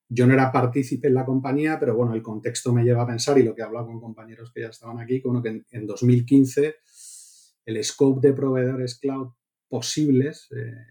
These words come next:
pues era más limitado que ahora, ¿no? Me refiero, si había players grandes, ¿no? Microsoft ya era un player grande, y Microsoft siempre ha sido un player grande en el mundo tecnológico, pero en dos mil quince, joder, Amazon era,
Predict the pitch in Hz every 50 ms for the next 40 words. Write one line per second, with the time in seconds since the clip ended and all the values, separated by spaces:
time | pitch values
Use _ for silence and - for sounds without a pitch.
0 | _ _ _ _ _ _ _ _ _ _ _ _ _ - - - _ _ _ _
1 | _ _ - 98 - - - - - - - - 98 104 113 110 117 120 117 123
2 | 131 120 113 101 - - 123 113 113 104 - - 110 110 123 127 123 101 113 139
3 | 156 135 113 110 107 - - 131 127 131 127 123 - _ _ _ - - - 127
4 | 120 120 127 127 123 120 123 135 135 135 127 123 117 117 117 120 135 143 139 127
5 | 127 127 131 139 139 117 110 - 113 110 - 113 107 107 113 110 107 104 104 -
6 | 117 107 104 101 101 120 127 120 113 107 - _ _ - - 123 120 - - 127
7 | 123 123 120 - - 147 135 131 143 127 135 139 127 127 123 117 117 120 123 123
8 | 123 120 120 123 123 123 120 117 123 123 127 123 123 135 131 - 135 135 147 -
9 | _ _ - - - - - - - _ _ _ _ _ _ _ - 101 107 107
10 | 107 107 104 98 - 117 113 120 117 120 - 127 123 120 120 - 139 127 127 120
11 | 123 120 113 110 110 110 110 - - 113 113 117 113 120 120 113 -